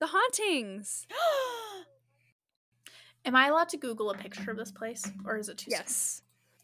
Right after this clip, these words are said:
Speaker 2: Okay, remind me what it is called all the way.
Speaker 1: It is the Trans, A L L E G H E N Y,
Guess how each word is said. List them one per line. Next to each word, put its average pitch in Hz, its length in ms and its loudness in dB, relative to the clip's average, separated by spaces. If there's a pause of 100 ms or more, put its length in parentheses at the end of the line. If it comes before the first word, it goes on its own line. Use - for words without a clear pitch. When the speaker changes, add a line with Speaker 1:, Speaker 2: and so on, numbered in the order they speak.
(220)
Speaker 2:
Okay, 226 300 -8 (220)
remind 202 380 -4
me 233 280 -8
what 214 240 -4
it 180 220 -6
is 175 240 -10
called 170 340 -10
all - 140 -10
the - 60 -10
way. 220 220 -8 (1000)
Speaker 1:
It 262 160 6
is 233 1040 4 (1400)
the 220 380 6
Trans, 254 920 4 (440)
A 226 240 6
L 233 280 4
L 202 520 4 (720)
E 233 180 0
G 185 540 -6 (840)
H 226 300 2
E 233 100 2
N 208 160 -2
Y, 175 460 -4